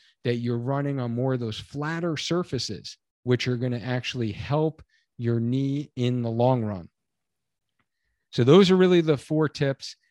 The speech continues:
And how do we treat I T band syndrome? It really depends upon the irritability, whether or not you have a higher tissue irritability or you have lower tissue irritability.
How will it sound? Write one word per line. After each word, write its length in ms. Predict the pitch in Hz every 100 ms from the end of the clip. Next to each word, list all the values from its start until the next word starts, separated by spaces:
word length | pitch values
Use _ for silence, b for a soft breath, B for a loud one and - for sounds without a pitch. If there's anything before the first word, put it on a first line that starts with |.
| _ _
And 680 | 127 123 123 123 123 120 113 - _ _ _ _ _ _
how 180 | - 151
do 80 |
we 100 | 175
treat 360 | 175 - 170 196
I 160 | 135 139
T 220 | - 170
band 260 | 165 170 165
syndrome? 540 | 185 180 185 214 226 - - _
It 100 | 135
really 360 | 127 143 160 196
depends 400 | 190 165 180 151
upon 300 | - 165 160
the 140 | 147
irritability, 640 | 151 151 131 151 151 101 92 _ _ _
whether 300 | 123 127 135
or 40 | 135
not 220 | 139 127
you 100 | 113
have 220 | 110 131
a 60 | 110
higher 640 | - - 123 131 156 185
tissue 440 | - 175 - 185 160
irritability 800 | 165 175 170 170 208 254 285 - _ _ _ _
or 200 | 147 151
you 160 | 156 143
have 220 | 143 120
lower 760 | 113 117 151 214 185 135 113 113 _
tissue 380 | - 127 - 120 113
irritability. 840 | 127 120 107 110 107 107 117 120